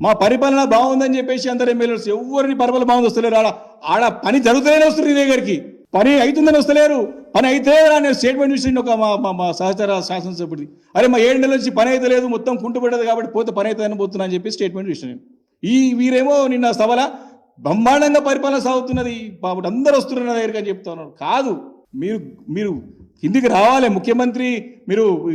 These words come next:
ఆ స్థాయి నుండి వాస్తవాలు, గ్రౌండ్ రియాలిటీ మీరు విస్మరిస్తున్నారు, తెలుసుకోవాలా. ఈ ఒకటే విషయం కాదు, అనేక విషయాల పట్ల మీరు,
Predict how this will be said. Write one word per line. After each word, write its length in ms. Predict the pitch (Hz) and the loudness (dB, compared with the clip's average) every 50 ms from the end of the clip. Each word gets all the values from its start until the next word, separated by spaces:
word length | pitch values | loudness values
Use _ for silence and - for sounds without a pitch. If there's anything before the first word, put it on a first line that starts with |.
| 170 160 | -2 -2
ఆ 240 | 160 160 156 165 | -2 -2 -2 -2
స్థాయి 340 | 175 - - 160 185 226 247 | -4 -4 -2 0 0 0 0
నుండి 160 | 254 254 247 | 0 0 0
వాస్తవాలు, 480 | 214 185 185 214 - - 233 240 247 240 | 0 0 0 -2 -2 -2 -2 -2 -2 -2
గ్రౌండ్ 320 | 196 190 196 208 240 226 | -2 0 0 0 0 0
రియాలిటీ 260 | 233 233 240 233 226 214 | -2 -2 -2 -2 -4 -6
మీరు 380 | 196 180 - - 170 196 185 | -6 -8 -10 -6 -4 -2 -2
విస్మరిస్తున్నారు, 960 | 170 160 160 - 226 240 240 202 - - 220 208 202 190 175 139 - - - - | -2 -4 -6 -4 -4 -4 -4 -4 -6 -6 -6 -4 -2 -2 -4 -4 -8 -12 -10 -6
తెలుసుకోవాలా. 840 | 160 196 208 185 - 214 208 196 190 190 180 185 180 175 151 135 - - - _ _ _ _ - | -6 -4 -6 -6 -6 -4 -2 0 0 0 0 -2 -2 -2 -2 -4 -8 -14 -20 _ _ _ _ -8
ఈ 180 | 139 151 156 151 | -8 -8 -8 -6
ఒకటే 300 | 151 143 - 196 240 240 | -10 -8 -4 0 0 0
విషయం 280 | 240 214 175 214 220 | 0 0 -2 -2 -2
కాదు, 120 | 214 202 165 | -2 -2 -2
అనేక 280 | 170 208 247 269 247 | 0 0 -2 0 0
విషయాల 340 | 240 233 220 - 220 226 226 | 0 -2 0 0 0 0 0
పట్ల 420 | 220 220 214 214 220 214 208 196 - - - - _ _ - 160 | 0 -2 -4 -2 -2 -2 -2 -2 -4 -10 -18 -20 _ _ -14 -10
మీరు, 540 | 147 160 185 208 208 208 196 170 - - | -6 -4 -4 0 2 2 2 0 -2 -6